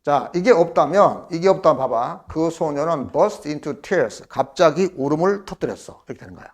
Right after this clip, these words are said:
근데 어떤 소녀? 어떤 소녀? 그 뉴스의 disappoint는 이게 실망시키다라는 뜻이야. 근데 그 소녀가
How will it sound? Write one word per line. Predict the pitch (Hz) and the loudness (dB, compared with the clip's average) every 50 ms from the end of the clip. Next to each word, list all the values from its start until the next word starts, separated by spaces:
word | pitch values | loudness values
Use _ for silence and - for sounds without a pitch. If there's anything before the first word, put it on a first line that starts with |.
| _ | _
근데 | - 135 135 135 131 107 87 - | -12 -10 -6 -4 -4 -4 -6 -8
어떤 | 131 131 - 160 - | -10 -6 -6 -6 -6
소녀? | - 117 113 131 170 202 - _ _ - - - _ _ _ _ _ _ | -6 -8 -8 -8 -8 -8 -10 _ _ -20 -20 -20 _ _ _ _ _ _
어떤 | - 123 - 160 | -10 -6 -6 -4
소녀? | - 151 131 135 160 196 202 196 _ _ - _ _ _ _ _ _ _ _ _ _ _ | -4 -4 -4 -4 -4 -4 -4 -10 _ _ -20 _ _ _ _ _ _ _ _ _ _ _
그 | _ - 180 202 220 233 233 196 151 | _ -4 0 0 2 2 2 0 0
뉴스의 | 151 202 208 208 - 180 151 123 - | -2 -4 -4 -2 0 -2 -2 -2 -2
disappoint는 | 214 226 220 - 247 254 - - 226 220 226 220 220 - - - 214 190 143 127 120 - | -6 -4 0 0 0 0 0 -2 -2 -2 -2 -2 -4 -6 -2 0 2 2 2 0 -2 -6
이게 | 135 135 151 135 - - _ _ _ - | -4 -2 -2 -2 -2 -6 _ _ _ -14
실망시키다라는 | - - - 254 254 240 226 240 220 185 156 147 - - - - - - 233 208 165 - - - 220 214 180 170 170 139 123 | -10 -6 -2 -2 0 2 2 2 2 2 -2 -6 -6 -6 -8 -8 -8 -12 -12 -12 -12 -10 -6 -2 0 2 2 2 2 0 -2
뜻이야. | - 127 - - - 101 90 87 87 - _ _ _ _ _ _ _ _ _ _ _ _ _ | -6 -10 -10 -10 -12 -14 -12 -12 -14 -16 _ _ _ _ _ _ _ _ _ _ _ _ _
근데 | - 202 202 196 180 139 - | -6 -2 2 2 2 2 0
그 | - - 208 226 214 | -2 -2 -2 -2 0
소녀가 | 220 220 220 214 208 190 196 175 | 0 0 0 2 4 4 4 4